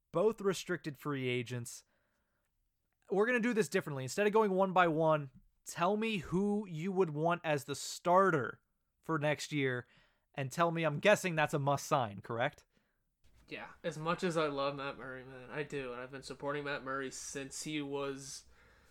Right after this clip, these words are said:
Speaker 2: in Wilkes-Barre, breaking records and whatever he was <laughs> doing down there, being the hottest goaltender ever. Tristan Jarry is gonna be my guy going forward, and I say that through gritted teeth, man. I just,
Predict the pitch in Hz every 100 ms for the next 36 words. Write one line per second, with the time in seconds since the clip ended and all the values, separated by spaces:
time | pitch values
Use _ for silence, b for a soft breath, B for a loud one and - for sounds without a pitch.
0 | b b b b - - - 156 180 208
1 | 208 - 131 101 101 _ _ - - 151
2 | 156 160 156 147 143 _ - _ 127 156
3 | - 127 - - - 143 135 139 147 156
4 | 156 143 135 143 170 147 135 131 127 131
5 | 139 143 139 - _ - 135 143 143 -
6 | 151 147 147 147 143 139 - - 147 117
7 | - b b b b b - 208 202 190
8 | 160 165 165 151 156 147 147 147 147 143
9 | 143 143 143 151 147 113 92 - _ -
10 | _ _ 135 135 - - - 175 165 165
11 | - 160 156 143 156 147 - 160 131 135
12 | 135 135 143 143 143 165 156 - - -